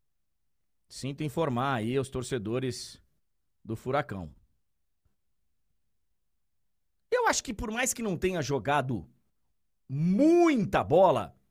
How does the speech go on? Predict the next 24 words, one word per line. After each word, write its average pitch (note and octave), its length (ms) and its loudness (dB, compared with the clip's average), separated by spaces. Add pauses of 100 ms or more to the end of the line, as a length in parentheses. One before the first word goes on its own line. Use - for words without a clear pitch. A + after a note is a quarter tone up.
jogou F#3+ 380 -2
bem D3 420 0 (640)
e D#3+ 120 -8
volta E3+ 300 2
em C#3+ 100 -4
alta C3+ 240 0
o C3 60 -2
Paquetá, F3+ 580 0
porque - 160 -8
ele A#2 60 -6
tava C3+ 180 -4
retornando C3+ 600 -2
à - 20 -4
seleção. E3 600 -6 (560)
E C#3+ 120 -4
existia, C3+ 580 -4
né, C#3 160 -4
toda C#3 260 -6
aquela A2 560 -4 (2750)
expectativa, C#3 880 -6
pô, F3+ 240 -6
ele D3+ 80 -6
ficou A#2+ 260 -8
fora. C#3+ 800 0